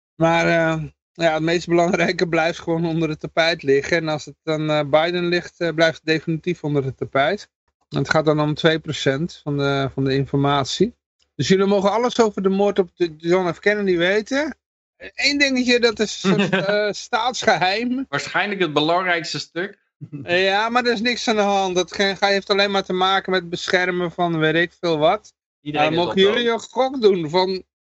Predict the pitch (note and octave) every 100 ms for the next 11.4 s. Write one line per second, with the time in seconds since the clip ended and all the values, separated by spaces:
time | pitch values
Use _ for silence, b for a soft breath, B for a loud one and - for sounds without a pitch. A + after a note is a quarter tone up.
0 | _ - E3+ E3 F#3+ - G#3+ G#3 G3+ G3
1 | G3 F3+ F3+ G#3+ C4 F3 E3+ A#3 B3 -
2 | D4 - - - - - _ - F3 F#3+
3 | B3 A#3+ F#3+ C#4 D#4+ C4+ B3 C4+ C4+ B3+
4 | B3+ A#3+ A3 G#3+ A3+ B3+ C#4 C#4 C4 B3+
5 | A#3 A#3 G3+ G#3+ A#3+ A#3+ F3+ C3+ D3 -
6 | _ G#3 - - - G#3+ - _ _ _
7 | E3 D3 D3+ C#3 A#2 C#3+ E3+ D3 C#3+ D#3+
8 | D#3+ D3 C3+ C#3 - F#3+ F#3+ C#3+ C#3+ C#3+
9 | C3+ D#3+ D#3 A2 F#2+ F#2 B2 C3+ C3 D#3
10 | D#3 E3+ F#3 E3+ D#3 F3 E3 F3 E3 D#3
11 | D#3 D3+ D#3+ D3